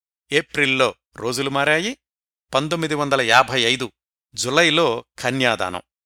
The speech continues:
వివరాలిప్పుడే చెప్తాను. రోజులు మారాయి చిత్ర నిర్మాణం దాదాపు చివరి దశలో ఉండగా, రైతు జీవితానికి సంబంధించిన పాటుంటే బావుంటుంది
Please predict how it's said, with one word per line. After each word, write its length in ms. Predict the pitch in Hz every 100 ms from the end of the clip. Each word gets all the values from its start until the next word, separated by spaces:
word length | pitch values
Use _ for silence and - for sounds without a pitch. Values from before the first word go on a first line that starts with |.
| _ _ _ _ _
వివరాలిప్పుడే 560 | 151 180 190 160 196 175
చెప్తాను. 680 | - 139 - 120 127 240 _ _ _ _ _ _ -
రోజులు 340 | 180 233 240
మారాయి 360 | 214 196 180 175
చిత్ర 320 | - 160 156
నిర్మాణం 480 | 156 143 147 147 143
దాదాపు 460 | 101 139 160 196 180
చివరి 340 | - 135 160 156
దశలో 320 | 147 143 139
ఉండగా, 460 | 127 127 185 131 - _ _ _ _ _ _ -
రైతు 280 | 170 208
జీవితానికి 560 | 180 196 185 175 160 156
సంబంధించిన 600 | 139 139 143 143 135 135
పాటుంటే 560 | - 139 170 160 156 156
బావుంటుంది 880 | 127 139 139 139 123 120 123 120